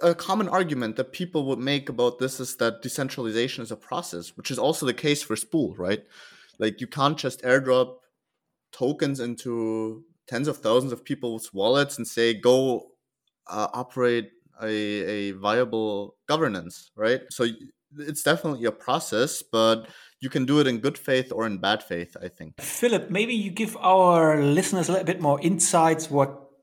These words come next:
Speaker 2: the Spool is doing. I mean, you are creating DeFi yield, right?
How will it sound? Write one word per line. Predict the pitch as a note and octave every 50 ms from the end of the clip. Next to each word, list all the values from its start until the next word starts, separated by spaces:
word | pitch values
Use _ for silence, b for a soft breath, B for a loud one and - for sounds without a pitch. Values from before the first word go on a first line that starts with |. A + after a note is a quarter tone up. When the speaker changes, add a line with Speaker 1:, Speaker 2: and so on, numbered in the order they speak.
| _
Speaker 2:
the | - D3
Spool | C3+ - - - - F3+ F3+ G3+ G#3+ G#3+ G#3 G3+ F3
is | E3 C#3+ C3
doing. | B2+ B2+ - F3 F#3+ F#3 D#3 C3 G#2+ G#2 G#2 G#2 -
I | - B2
mean, | C3+ D3 D3+ C#3+ C#3+ B B B B B B B -
you | D3+ D3+ E3+
are | E3 D#3+
creating | E3 - D#3+ D3+ D#3+ F3+ F3+ - F3+ E3 D#3+ D#3+ D#3+ D#3 C#3 - -
DeFi | E3 F#3 F#3 - - F#3 D#3+ D3 C#3 C3
yield, | B2 A#2+ B2+ B2+ A#2+ A2 G#2 G#2 F#2+ G#2 -
right? | A2+ A2+ A2+ - - -